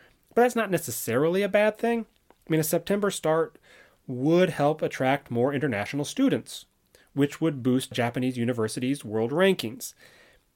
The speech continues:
You know, it might get rid of some of those ridiculous mass hiring system practices that, well, I mean, they certainly helped Japan shift from the post-war era, you know, to the rapidly growing seventies, to the boom of the eighties. You know, that's the peak of Japan Inc.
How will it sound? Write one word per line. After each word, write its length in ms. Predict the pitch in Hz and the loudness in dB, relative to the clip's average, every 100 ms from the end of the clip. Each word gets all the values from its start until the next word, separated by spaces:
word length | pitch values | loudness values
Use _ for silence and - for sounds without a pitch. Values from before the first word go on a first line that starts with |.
| _ _ _ | _ _ _
You 80 | 156 | 4
know, 140 | 165 | 4
it 80 | 160 | 4
might 180 | 160 156 | 2 2
get 140 | 147 | -2
rid 100 | 139 | 0
of 140 | 143 - | 0 0
some 160 | 139 | 0
of 40 | 139 | 2
those 220 | 135 127 | 0 -2
ridiculous 800 | 120 123 131 127 131 - - - | -4 -4 -4 -2 -2 -2 -6 -8
mass 360 | 127 123 135 139 | -4 0 0 -2
hiring 480 | - 156 196 190 143 | -2 2 4 4 2
system 640 | - 123 - 107 104 117 - _ - | 0 -6 -4 -6 -6 -10 -16 _ -6
practices 560 | 117 113 117 131 120 | -4 -4 -6 -6 -6
that, 220 | 117 120 - - - _ | -4 -6 -6 -20 -20 _
well, 100 | 139 | 0
I 40 | 139 | 2
mean, 100 | 135 | 2
they 80 | |
certainly 400 | 120 160 156 151 | 0 0 0 -2
helped 300 | 127 143 139 | 0 -2 -2
Japan 360 | - 139 127 117 | -8 -6 -4 -4
shift 540 | - - 165 180 - | -4 -4 2 0 0
from 160 | - 131 | -4 -4
the 60 | 120 | -2
post-war 600 | 143 135 - 117 131 160 | -2 -2 -4 0 2 4
era, 380 | 170 190 190 - - _ _ | 4 4 2 -2 -18 _ _
you 120 | 135 | 0
know, 60 | 127 | 0
to 100 | 123 | 0
the 100 | 113 | 0
rapidly 400 | 110 117 123 120 | 2 0 -2 -4
growing 340 | 120 113 104 | -2 -2 -2
seventies, 640 | 95 - 156 156 151 147 | -6 0 2 2 0 -2
to 80 | 143 | -4
the 80 | 120 | -6
boom 220 | 113 131 | 0 0
of 100 | 127 | 0
the 160 | 117 113 | 0 0
eighties. 420 | 139 175 180 - - - - _ _ - | 2 0 -2 -6 -16 -20 -20 _ _ -4
You 80 | 123 | 0
know, 100 | 120 | 2
that's 180 | 131 | 0
the 80 | - | -6
peak 380 | 123 - 143 - | -8 -2 0 0
of 100 | 123 | -4
Japan 400 | 117 - 127 131 | -4 -4 -2 0
Inc. 360 | 131 156 170 | 0 0 -2